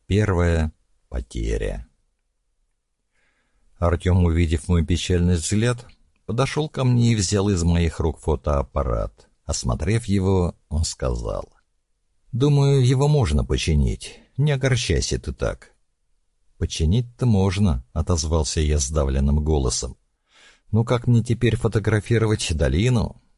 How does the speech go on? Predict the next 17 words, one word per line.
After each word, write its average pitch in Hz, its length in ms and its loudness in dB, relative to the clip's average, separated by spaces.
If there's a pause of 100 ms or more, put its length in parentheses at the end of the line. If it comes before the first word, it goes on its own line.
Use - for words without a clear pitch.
(960)
«У 87 80 -2
тебя 85 260 0
на 90 120 2
флешке 113 580 -4 (380)
уже 120 240 0
есть 120 420 0
достаточное 71 840 -2
количество 67 580 -2
фотографий», 65 760 -4 (100)
подбодрил 71 540 -2
меня 67 240 2
Толик. - 520 -8 (100)
«Этого 123 340 0
хватит». - 600 -4 (1120)
Не 85 160 4
знаю 78 420 2
почему, 117 680 0